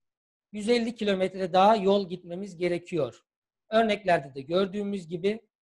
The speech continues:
saat ve işte istatistik, ölçü, para tutarı kullandığımız zaman sayıyla yazabiliriz. Saatlere gelen eklerde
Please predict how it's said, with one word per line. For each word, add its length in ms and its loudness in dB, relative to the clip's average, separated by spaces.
saat 480 6
ve 300 -4
işte 360 -8
istatistik, 800 -8
ölçü, 440 -4
para 240 4
tutarı 480 -4
kullandığımız 720 0
zaman 500 0
sayıyla 840 2
yazabiliriz. 920 -4
Saatlere 560 6
gelen 260 2
eklerde 800 0